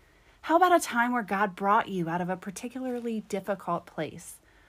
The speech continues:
We are encouraged by our God to celebrate and remember. The road you are walking may feel overwhelming and difficult,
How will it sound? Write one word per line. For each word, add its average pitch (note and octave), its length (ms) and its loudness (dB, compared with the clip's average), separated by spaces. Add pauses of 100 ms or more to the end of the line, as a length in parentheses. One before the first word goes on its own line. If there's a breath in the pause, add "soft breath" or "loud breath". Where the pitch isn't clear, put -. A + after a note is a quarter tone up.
(520 soft breath)
We B3+ 220 2
are C#4+ 180 4
encouraged G3 540 0
by F3 220 0
our G3 220 6
God D#3+ 420 0 (180)
to - 100 -10
celebrate C#4+ 840 0 (380 soft breath)
and G3+ 160 0
remember. E3+ 600 0 (640 soft breath)
The G#3 100 6
road A3+ 460 6
you D#4+ 100 4
are B3 140 6
walking F#3 460 4
may E3+ 120 2
feel A3 560 -2
overwhelming E3+ 880 0
and F3+ 120 0
difficult, F3 640 -6